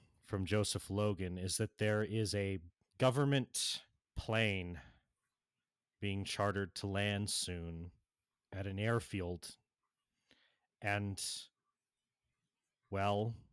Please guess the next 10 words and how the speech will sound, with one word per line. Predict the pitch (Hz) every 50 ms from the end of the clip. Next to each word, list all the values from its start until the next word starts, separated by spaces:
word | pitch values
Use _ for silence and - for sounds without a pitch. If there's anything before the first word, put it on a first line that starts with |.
| _ _ -
its | 107 - - -
flight | - - 120 131 170 196 - - -
path | - 107 107 110 123 120 - - -
isn't | 120 117 107 - - 98 87 - -
public, | - - 127 131 110 82 87 87 92 110 - - - - _ -
but | - 98 95 92 92 - - - - - _ _ _ _ _ _ _ _ _ _ _ _ _ _ _ _ _ _ _ _ _ -
we've | 113 110 -
heard | - 123 120 117 101
rumors, | 101 107 104 104 104 110 117 131 156 180 190 - - 107
and | 101 101 98 101 95 95 -